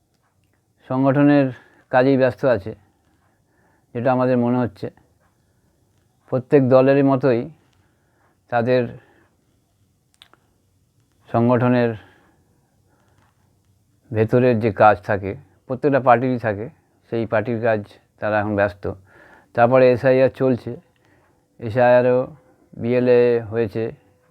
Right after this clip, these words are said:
যেমন তৃণমূলের, কংগ্রেসের, বিজেপির, প্রত্যেকটা দল থেকে যে বিএলএ হয়েছে, সিপিআইএমেরও বিএলএ হয়েছে। বামেরাও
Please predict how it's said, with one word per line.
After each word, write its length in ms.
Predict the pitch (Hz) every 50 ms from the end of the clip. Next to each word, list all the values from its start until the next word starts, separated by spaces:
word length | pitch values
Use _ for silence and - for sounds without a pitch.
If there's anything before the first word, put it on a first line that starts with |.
| -
যেমন 300 | - - 113 113 120 113
তৃণমূলের, 540 | - - 120 123 120 120 117 117 117 117 107
কংগ্রেসের, 540 | 110 - 110 110 113 110 104 - 117 110 107 101 - - - -
বিজেপির, 580 | - 107 104 107 113 107 113 110 104 104 - - _ _ _ _ - - - - _ _ _ _ _ _ _ -
প্রত্যেকটা 720 | - 123 113 - 147 139 - 151 143 139 135 135 127 - - _ _ _ _ -
দল 240 | - 117 120 127 120
থেকে 160 | 135 131 131
যে 100 | 131 123
বিএলএ 340 | 113 117 123 131 127 127 127
হয়েছে, 360 | 120 120 107 120 147 196 233 - -
সিপিআইএমেরও 580 | 131 117 117 127 120 120 120 120 117 117 117
বিএলএ 320 | 110 110 110 110 113 113 107
হয়েছে। 300 | 104 107 95 - - - _ _ _ _ _ _ _ _ _ _ _ _ _ - 120
বামেরাও 540 | 117 117 123 135 139 143 147 143 143 139